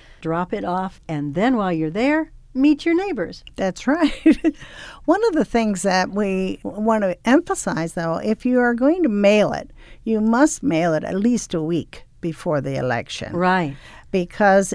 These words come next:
Speaker 2: you need to have enough time. If some of you may remember that our mail goes to Phoenix and then it comes back to Tucson.
Speaker 1: Mm-hmm.
Speaker 2: So you have to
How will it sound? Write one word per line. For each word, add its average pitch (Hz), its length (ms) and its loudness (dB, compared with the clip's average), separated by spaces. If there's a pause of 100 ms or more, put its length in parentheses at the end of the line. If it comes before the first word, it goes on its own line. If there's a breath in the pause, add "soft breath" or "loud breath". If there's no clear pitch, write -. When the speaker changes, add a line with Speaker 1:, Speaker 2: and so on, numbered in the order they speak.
Speaker 2:
you 214 160 -2
need 254 280 4
to 302 60 6
have 214 200 0
enough 180 340 -2
time. 214 300 -2
If 180 280 -6
some - 360 -6
of 220 120 -6
you 208 140 -2
may 202 240 0
remember 202 840 4
that 170 360 -2 (100)
our 208 160 0
mail 214 300 2
goes 190 280 2
to 185 80 -6
Phoenix 240 520 0
and 170 140 -2
then 165 120 0
it 160 120 -4
comes 160 260 -4
back 147 240 -8
to - 100 -10
Tucson. 170 680 -6
Speaker 1:
Mm-hmm. 170 300 -6
Speaker 2:
So 247 140 -6
you 190 180 -2
have 240 380 0
to 175 280 -6